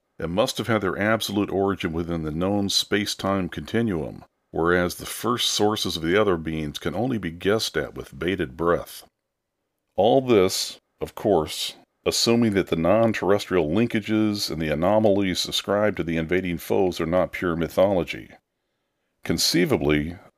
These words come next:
the Old Ones might have invented a cosmic framework to account for their occasional defeats, since historical interest and pride obviously formed their chief psychological element.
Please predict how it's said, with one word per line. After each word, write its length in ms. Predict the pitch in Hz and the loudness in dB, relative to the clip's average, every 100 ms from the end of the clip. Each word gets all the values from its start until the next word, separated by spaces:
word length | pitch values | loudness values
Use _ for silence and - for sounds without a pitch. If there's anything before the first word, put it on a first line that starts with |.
| _ | _
the 160 | 87 90 | -2 0
Old 320 | 110 131 120 | 4 2 4
Ones 300 | 104 92 - | 2 2 0
might 240 | 90 120 | 2 2
have 100 | 139 | 2
invented 400 | 117 90 101 107 | 0 2 2 2
a 80 | 85 | 0
cosmic 540 | - - 110 110 90 - | -2 -2 0 0 -4 -6
framework 580 | - 113 113 90 76 - | -2 2 2 0 -2 -2
to 120 | 76 | -4
account 400 | - 101 104 - | -2 0 0 -2
for 80 | 87 | -6
their 160 | 76 | -4
occasional 480 | 73 - 98 90 82 | -4 -4 -4 -2 -4
defeats, 720 | 71 - - 117 69 - - - _ _ | -6 -10 -2 -2 -2 -6 -6 -12 _ _
since 240 | - 90 | -4 -2
historical 520 | 90 - 107 107 95 82 | -2 0 2 4 2 2
interest 480 | 101 101 101 92 | 0 0 -2 -2
and 140 | 82 76 | -6 -6
pride 420 | - 120 87 80 | 0 4 4 4
obviously 460 | 90 98 80 - 76 | 4 2 0 -4 -6
formed 400 | - 101 101 82 | 0 2 2 0
their 120 | 69 | -4
chief 320 | - 101 92 | -4 -6 -6
psychological 800 | - 87 - 85 85 - 82 65 | 2 0 2 0 2 -2 -6 -2
element. 480 | 104 104 60 - | 2 2 0 -8